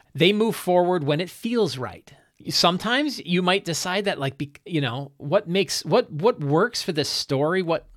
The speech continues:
there's kinda two angles. What makes sense for the world? What makes sense in the world? When would they do it?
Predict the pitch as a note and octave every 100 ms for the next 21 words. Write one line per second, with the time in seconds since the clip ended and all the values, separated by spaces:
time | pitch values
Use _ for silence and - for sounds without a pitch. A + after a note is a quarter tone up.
0 | - - - _ _ - - G#3 E3+ -
1 | D#4 - B3+ G3+ C3+ G#2 D3+ B3+ A#3 -
2 | G#3+ G3+ D#3 C3+ - C#3+ D3+ G#2 C#3 D#3
3 | E3+ D#3 D#3+ C#3 D3+ C3+ G#2 G#2 D#3 C#3+
4 | D#3+ C3 A2 F#2+ G#2 A#2